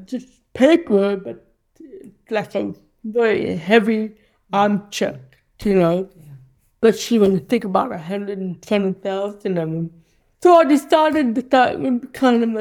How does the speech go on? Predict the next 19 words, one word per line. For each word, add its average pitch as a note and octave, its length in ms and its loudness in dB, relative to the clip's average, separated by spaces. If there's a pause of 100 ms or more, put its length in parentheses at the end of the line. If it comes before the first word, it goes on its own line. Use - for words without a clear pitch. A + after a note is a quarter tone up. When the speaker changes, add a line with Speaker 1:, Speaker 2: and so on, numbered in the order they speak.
Speaker 1:
a, F#3 60 -12 (720)
I A#3+ 140 -2
just, A3 280 -6 (300)
why C4+ 320 4
I F#3+ 60 0
thought C#4+ 340 2
of C4 140 -4
this, C#4 260 -6
I G3 120 0
don't G3+ 360 -2
know. G#3+ 300 -8 (180)
Speaker 2:
Mm. F#3 240 -18
Speaker 1:
Part D4+ 240 4
of G4+ 180 -2
me D4+ 140 0
wishes C4+ 540 0
I B3+ 100 6
never A#3+ 340 6
did. A3 340 2